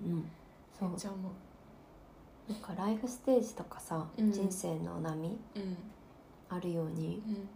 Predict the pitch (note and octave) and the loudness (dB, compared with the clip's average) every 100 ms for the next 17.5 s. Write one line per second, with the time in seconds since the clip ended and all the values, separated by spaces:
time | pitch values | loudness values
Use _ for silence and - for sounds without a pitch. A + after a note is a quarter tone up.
0 | - - - C4 C#4 C#4+ C#4+ C#4 C#4 C#4 | -14 -12 -2 2 2 2 6 6 6 2
1 | G#3+ F3 E3+ - E3 E3 F3 F#3 F#3 F3 | 2 2 -2 -2 -2 0 2 2 2 -2
2 | - - F3+ - D#3+ - E3 - A3 G3+ | -2 -2 -4 -4 -6 -2 -4 0 2 2
3 | G3+ - - - - F#3 F3 F3+ F3 F3 | 0 -12 -16 -14 -2 2 4 6 6 4
4 | - - - G3 G#3 G#3 - F#3+ A3 A#3 | 0 -4 0 6 8 8 6 6 6 6
5 | C4 B3+ E3+ D#3+ E3 F3 F#3+ - E3 D3+ | 8 8 8 4 2 2 0 0 0 0
6 | D3+ - E3 E3+ A#3 A3 D#3+ F#3+ G#3 - | 0 -4 0 2 4 4 2 2 0 4
7 | A3 G#3 - - - - - - G3 F3+ | 6 8 6 -6 -18 -18 -18 -14 -8 -6
8 | - G3 G#3 - - A#3 A#3+ A#3 A#3 - | -4 -6 -8 -10 -4 -2 0 0 -2 0
9 | A3+ A3 A3 - A3+ G#3+ G#3+ - A3+ G3+ | 2 2 0 -2 0 0 0 -4 -4 -2
10 | F3 D3+ D3 E3 G3 F#3+ A#3 A#3 A3 G#3+ | -2 -4 -4 -2 -4 0 6 6 6 2
11 | - - - - F3+ D#3+ D#3+ - D4+ A3+ | -10 -20 -20 -10 -2 -2 -2 -2 -4 -4
12 | G#3+ B3 E4 D#4+ F4 E4+ E4+ D#4+ - E4 | -4 -2 -2 2 2 2 2 2 2 -2
13 | - G#3+ A3+ A#3+ G#3+ F#3+ F#3+ G#3+ B3 B3+ | 2 2 4 4 4 2 0 4 6 6
14 | C4 A#3+ A3 B3 B3 A#3+ A#3 A#3 A#3 A#3+ | 6 4 4 2 4 4 4 2 6 6
15 | A#3 A3 G#3+ G#3+ F#3 G#3 G3 F3 F3 E3+ | 6 6 6 6 6 4 4 2 0 -4
16 | - G#3 - F#3+ - - F3 F#3 F3 F3+ | -6 -4 0 0 -2 -2 2 4 4 4
17 | F3 E3 E3 E3 | 2 2 0 -2